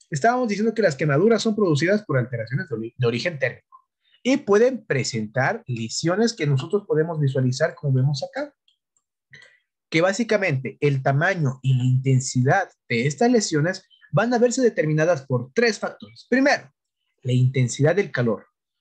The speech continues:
No es lo mismo que yo me queme con una agüita que está medio caliente a que yo me queme con agua hirviendo, a que yo me queme directamente con el fuego. No es lo mismo.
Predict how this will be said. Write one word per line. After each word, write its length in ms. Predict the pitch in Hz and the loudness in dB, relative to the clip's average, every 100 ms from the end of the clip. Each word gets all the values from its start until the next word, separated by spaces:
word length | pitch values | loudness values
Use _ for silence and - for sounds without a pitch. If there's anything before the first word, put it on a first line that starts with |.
| _ | _
No 140 | 127 147 | 2 4
es 100 | 208 | 6
lo 100 | 240 | 6
mismo 400 | 240 180 180 165 | 4 2 -2 -2
que 140 | 143 | 0
yo 100 | 139 | 0
me 160 | 156 143 | -2 -2
queme 360 | 170 151 135 | -2 0 0
con 140 | 135 151 | 0 0
una 100 | 165 | 0
agüita 340 | 156 156 - | -2 -2 -8
que 60 | 131 | -10
está 200 | - 143 | -6 -4
medio 200 | 151 127 - | -2 -2 -2
caliente 800 | 117 123 160 180 135 156 226 - _ _ | -4 0 -2 -2 -2 -2 -2 -6 _ _
a 120 | 131 | -4
que 120 | 131 | 0
yo 80 | 131 | 2
me 160 | 156 135 | 2 0
queme 240 | 160 170 | -4 -2
con 160 | 143 131 | 0 2
agua 160 | 143 | 4
hirviendo, 800 | 147 127 123 143 151 160 139 107 - | 4 4 4 4 4 2 0 -2 -6
a 80 | - | -6
que 100 | 139 | -2
yo 80 | 170 | -2
me 100 | 160 | -2
queme 200 | 160 160 | -4 0
directamente 520 | 151 143 143 143 143 | 0 0 -2 -4 -6
con 160 | 120 | -8
el 80 | 120 | -8
fuego. 580 | - - 160 160 120 101 _ _ _ _ | -8 0 2 2 -2 -12 _ _ _ _
No 80 | - | -10
es 80 | 101 | -2
lo 80 | 127 | 2
mismo. 440 | 180 240 156 - | 4 2 0 -8